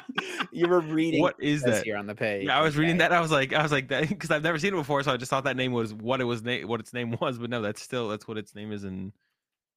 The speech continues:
Speaker 2: uh, Japanese, I assume.
Speaker 1: What's it called? Sineschi? Sinestia? I
Speaker 2: Oh,
Speaker 1: think
Speaker 2: what, we, have
Speaker 1: something
Speaker 2: we
Speaker 1: like
Speaker 2: just
Speaker 1: that.
Speaker 2: never got this Pokemon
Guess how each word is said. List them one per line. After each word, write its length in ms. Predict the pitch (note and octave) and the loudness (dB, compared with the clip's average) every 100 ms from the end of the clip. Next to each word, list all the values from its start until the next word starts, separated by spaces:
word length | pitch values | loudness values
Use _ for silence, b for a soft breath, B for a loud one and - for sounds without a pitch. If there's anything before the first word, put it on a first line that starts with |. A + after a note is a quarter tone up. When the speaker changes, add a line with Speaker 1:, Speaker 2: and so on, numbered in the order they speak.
| _ | _
Speaker 2:
uh, 420 | F2+ F2 E2 E2+ G#2 _ _ _ _ _ _ _ _ _ G2 | -8 -6 -6 -8 -10 _ _ _ _ _ _ _ _ _ -20
Japanese, 320 | F#2+ A2+ G2+ | -18 -14 -14
I 60 | |
assume. 480 | F2 - G2 F2+ - _ _ | -14 -14 -14 -16 -18 _ _
Speaker 1:
What's 240 | - B2+ B2+ | -12 -8 -8
it 80 | |
called? 240 | - A2+ G#2+ | -6 -6 -4
Sineschi? 1160 | - A#2+ A2+ A#2 - - - - - C3 C#3 C3+ | -6 -4 -4 -6 -8 -12 -14 -14 -8 -6 -6 -8
Sinestia? 920 | - A#2+ A#2+ - - B2+ B2+ C3 C3+ _ _ _ _ _ _ _ | -8 -8 -8 -10 -6 -4 -4 -6 -10 _ _ _ _ _ _ _
I 140 | B2+ A2+ | -8 -4
Speaker 2:
Oh, 60 | |
Speaker 1:
think 0 | |
Speaker 2:
what, 220 | C3 D3 C3+ | -2 -2 0
we, 140 | D3 | 0
have 100 | C#3 | 2
Speaker 1:
something 0 | |
Speaker 2:
we 100 | D#3 | 0
Speaker 1:
like 0 | |
Speaker 2:
just 160 | G#3 C3+ | 0 2
Speaker 1:
that. 0 | |
Speaker 2:
never 200 | D3 A#2+ | 2 2
got 220 | G2 G#2+ | 0 -2
this 140 | - | -4
Pokemon 400 | - A#2 D3+ A3 | -4 -4 -4 -6